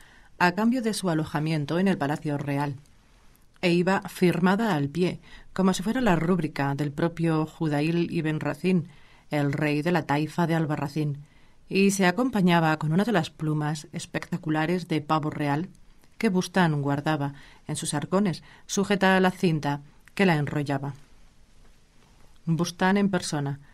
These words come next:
ataviada con las túnicas más vistosas que utilizaba Malik en el estrado de los zocos, y titulándose mensajera y maestra de ceremonias del célebre mago, con lo cual ya se sabía en realidad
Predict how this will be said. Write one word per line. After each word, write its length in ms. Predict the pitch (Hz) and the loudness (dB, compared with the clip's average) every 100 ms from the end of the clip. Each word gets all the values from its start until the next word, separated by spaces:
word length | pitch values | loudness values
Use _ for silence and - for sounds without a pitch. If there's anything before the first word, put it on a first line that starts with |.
| - - | -20 -8
ataviada 500 | 165 160 156 165 170 | -4 0 2 4 2
con 200 | 175 196 | 4 4
las 180 | 175 - | 4 0
túnicas 480 | - 208 202 196 196 - | 0 0 0 -2 -4 -6
más 300 | 185 202 180 | -2 -2 -2
vistosas 640 | 170 175 - 160 - 151 | -2 -2 -2 -4 -2 -4
que 120 | - 165 | -4 -4
utilizaba 500 | 147 151 180 185 185 | -2 0 2 4 4
Malik 440 | 165 156 220 - - - - - - | 4 2 -2 -6 -20 -20 -20 -20 0
en 120 | 185 | 4
el 100 | 180 | 4
estrado 380 | 170 - 170 151 | 2 0 0 0
de 80 | 143 | 0
los 180 | 143 | -2
zocos, 380 | - 175 190 196 - _ - - - - | -4 -4 -4 -6 -12 _ -20 -20 -20 -2
y 160 | 220 202 | 2 2
titulándose 580 | 269 190 196 196 175 | 2 4 6 6 4
mensajera 600 | 165 170 185 175 175 165 | 2 2 2 0 0 0
y 120 | 147 147 | 0 0
maestra 540 | 156 156 170 - 151 | 0 2 0 -2 -4
de 160 | 143 143 | -2 -4
ceremonias 600 | 143 170 185 180 147 139 | -2 2 2 2 0 -2
del 160 | 165 | -4
célebre 460 | 165 185 185 180 180 | -2 0 2 4 4
mago, 400 | 180 185 147 185 - - - - - - - - | 4 4 2 -2 -6 -20 -20 -20 -20 -20 -20 -20
con 220 | - 156 | -6 -2
lo 100 | 143 | -2
cual 260 | 143 151 185 - - - _ | 0 -2 -2 -8 -20 -20 _
ya 340 | 165 170 170 | 0 4 4
se 140 | 170 175 | 4 0
sabía 380 | 175 175 185 175 | 0 2 4 4
en 100 | 165 | 2
realidad 400 | 165 160 185 | 0 2 2